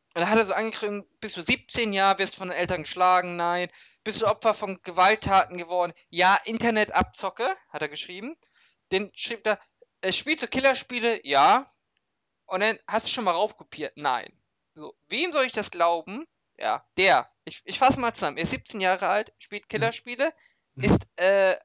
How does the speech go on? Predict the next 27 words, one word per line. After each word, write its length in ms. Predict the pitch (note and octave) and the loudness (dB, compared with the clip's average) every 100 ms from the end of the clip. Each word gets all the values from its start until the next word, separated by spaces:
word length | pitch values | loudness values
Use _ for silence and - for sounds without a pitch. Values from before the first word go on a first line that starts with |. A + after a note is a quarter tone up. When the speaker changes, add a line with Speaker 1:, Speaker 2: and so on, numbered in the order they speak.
| - | -6
Speaker 1:
Opfer 260 | A3+ C4+ | -4 -4
von 160 | - G#3 | -4 -4
Internetabzocke 760 | A#3 D#4 A#3+ F3+ - G3 F#3 E3+ | -4 -4 -4 -4 -6 -8 -8 -12
geworden 500 | E3 E3 F3 C4 E4+ _ _ _ - | -6 -2 -2 -4 -12 _ _ _ -6
und 80 | F3+ | -2
hat 100 | G3 | -2
noch 100 | G#3+ | -2
nie 120 | A#3 | 0
raubkopiert. 640 | G3+ F#3+ - - - - _ _ _ _ _ _ _ _ - | 0 0 -6 -16 -14 -14 _ _ _ _ _ _ _ _ -10
Speaker 2:
Noch 160 | C#3+ C3+ | -4 0
nie 200 | F3 G#3+ | 2 4
raubkopiert 520 | G3 G#3 G3 F3+ F3+ | 2 -2 -4 -4 -2
ist 120 | D#3 | -4
natürlich 280 | D#3+ D3+ D#3+ | -10 -10 -10
eine 340 | D#3+ D3+ C#3+ | -8 -10 -8
harte 200 | C3+ C#3+ | -8 -4
Leistung. 460 | C#3+ C3 C3 - A#2 _ _ _ _ _ _ _ _ _ | -2 -2 -8 -18 -20 _ _ _ _ _ _ _ _ _
Speaker 1:
Glauben 300 | D3+ D#3 F3 | 0 2 0
wir 80 | F#3 | -6
ihm? 200 | F#3+ G#3+ - _ _ _ _ _ _ _ _ - - | -8 -10 -14 _ _ _ _ _ _ _ _ -20 -6
Er 140 | - G3+ | 0 2
hat 60 | |
seinen 120 | A#3 | 2
Zettel 240 | G#3+ A3+ A3 | 0 0 0
aber 160 | G3+ | -2
nicht 140 | G#3+ G#3 | -6 -8
abgegeben. 500 | - D#3+ C3+ B2+ | -8 -12 -14 -16